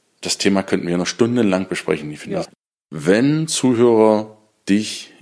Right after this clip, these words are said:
Speaker 1: erreichen möchten, wie, was würdest du denen empfehlen? Wie sollten die jetzt vorgehen, wenn die jetzt irgendwas spüren? Ich treffe jetzt da einen Mann, der sieht gut aus, aber ich habe jetzt Angst vor dem, ich laufe weg.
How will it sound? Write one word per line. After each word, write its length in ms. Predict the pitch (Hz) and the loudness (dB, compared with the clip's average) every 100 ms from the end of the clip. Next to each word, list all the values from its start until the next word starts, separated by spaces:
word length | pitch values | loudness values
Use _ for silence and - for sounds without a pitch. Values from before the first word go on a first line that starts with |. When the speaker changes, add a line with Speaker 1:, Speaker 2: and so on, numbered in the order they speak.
| - | -6
Speaker 1:
erreichen 600 | 90 78 78 80 - - | -2 0 0 -2 -8 -10
möchten, 760 | 73 - - 62 52 50 50 50 | -8 -10 -10 -14 -14 -16 -18 -18
wie, 840 | - 85 104 127 131 127 - - - | -12 -8 -6 -6 -6 -6 -6 -10 -18
was 580 | 62 117 117 117 - - | -18 -8 -2 -2 -2 0
würdest 300 | 113 117 - | 0 0 -4
du 80 | |
denen 180 | 104 107 | -2 0
empfehlen? 640 | 101 98 - 98 113 123 110 | 0 -2 0 0 2 0 -2
Wie 140 | 107 | -4
sollten 400 | 107 98 101 101 | 0 0 0 -4
die 80 | 92 | -2
jetzt 160 | 101 - | -4 -2
vorgehen, 680 | - 101 98 82 78 76 78 | 4 4 4 0 -6 -8 -8
wenn 240 | 82 82 | -6 -6
die 60 | 85 | -8
jetzt 140 | 80 | -8
irgendwas 300 | 92 92 - | -6 -6 -8
spüren? 420 | - 113 120 117 - - | -4 -2 0 -2 -6 -14
Ich 120 | - - | -14 -6
treffe 240 | 92 113 | -4 -2
jetzt 140 | 101 | 0
da 60 | 82 | -2
einen 100 | 82 | -2
Mann, 340 | 82 101 156 151 | 0 2 0 0
der 100 | 87 | -2
sieht 160 | 95 | -4
gut 220 | - 113 | -8 -2
aus, 160 | 139 120 | 0 0
aber 100 | 101 | -2
ich 60 | 92 | -2
habe 100 | 107 | -6
jetzt 140 | - | -6
Angst 220 | - - | -8 -10
vor 100 | - | -6
dem, 120 | - - | -4 -4
ich 120 | - | -4
laufe 280 | - 92 82 | -2 0 0
weg. 180 | 98 | -2